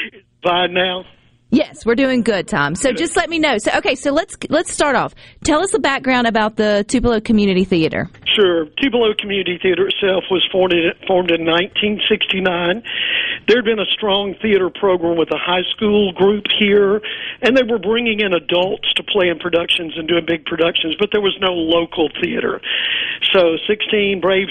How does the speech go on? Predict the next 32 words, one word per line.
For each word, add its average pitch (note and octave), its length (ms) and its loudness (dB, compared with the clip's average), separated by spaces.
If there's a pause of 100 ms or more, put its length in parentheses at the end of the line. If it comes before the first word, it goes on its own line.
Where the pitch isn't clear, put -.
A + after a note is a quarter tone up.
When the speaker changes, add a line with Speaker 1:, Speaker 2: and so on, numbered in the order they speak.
Speaker 1:
souls F#3+ 460 0
stepped F3+ 300 -2
out E3+ 260 2
and D#3 240 -2
formed, E3+ 480 2
uh, D#3 240 2 (400)
the E3 180 2
theater. F3+ 440 0
And, G3+ 120 -6
of D#3+ 60 -8
course, F3 300 0
like F3 180 2
many F#3+ 460 0
theaters, G3 500 0
they F3+ 80 0
were F3 120 0
just F#3+ 240 -4
a G#3+ 40 4
little G#3 180 2
gypsy G3+ 540 -2
troupe G3 400 0
traveling F3 500 0
around, E3+ 600 0 (400)
finding F#3 420 2
space F#3 400 2
wherever F3+ 300 2
they F3 160 2
could E3+ 180 -10
go E3+ 400 2 (640)
for G3+ 140 4
about, G3 400 0
uh, F#3+ 120 0